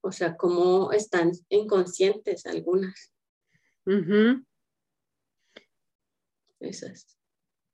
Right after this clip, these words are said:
Speaker 2: Escucho que hay como una autoexigencia, estás viendo como una autoexigencia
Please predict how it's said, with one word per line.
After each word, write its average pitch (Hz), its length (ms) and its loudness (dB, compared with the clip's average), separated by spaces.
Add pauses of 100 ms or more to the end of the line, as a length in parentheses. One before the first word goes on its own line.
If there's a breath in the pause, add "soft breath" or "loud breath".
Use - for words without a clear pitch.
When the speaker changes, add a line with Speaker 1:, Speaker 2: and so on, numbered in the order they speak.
(160)
Speaker 2:
Escucho 277 580 2
que 247 140 4
hay 240 180 4
como 240 300 2
una 226 360 2
autoexigencia, 226 1400 0
estás 220 300 -6
viendo 214 540 -2 (340)
como 196 220 -2
una 226 180 4
autoexigencia 233 1400 0